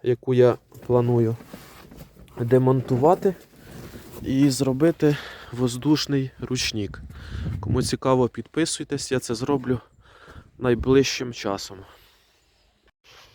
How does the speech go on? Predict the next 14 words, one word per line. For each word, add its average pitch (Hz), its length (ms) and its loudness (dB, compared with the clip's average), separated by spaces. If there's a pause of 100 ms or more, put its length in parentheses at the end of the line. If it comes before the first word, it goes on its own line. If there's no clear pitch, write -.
(240)
Моторний 165 600 2
щит - 340 0 (220)
заліплений 131 880 2 (1000)
і 139 160 2
віброю, 196 640 4 (180)
он 139 220 -2
вона 139 220 0
блистить, 139 680 -2 (100)
і 120 460 2 (500)
шумкою 185 640 0
поверх 170 460 2 (960)
в 123 100 -2
декілька 139 760 2
слоїв. 139 720 -2